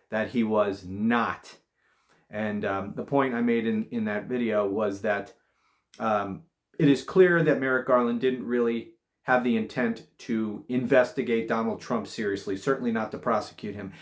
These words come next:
except for the fact that the January sixth committee forced his hand.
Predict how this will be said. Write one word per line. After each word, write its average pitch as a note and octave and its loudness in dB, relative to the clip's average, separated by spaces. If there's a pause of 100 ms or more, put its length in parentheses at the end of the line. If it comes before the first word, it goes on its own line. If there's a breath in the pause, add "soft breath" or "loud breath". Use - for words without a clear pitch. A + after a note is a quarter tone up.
(140 loud breath)
except D#3+ 2 (360)
for C3+ 2
the A#2 -4
fact A#2+ 0
that G#2+ -6
the G#2+ -4
January A#2 0
sixth - -8
committee A2 0 (360 soft breath)
forced A#2+ 2
his G2 -8
hand. F2+ -10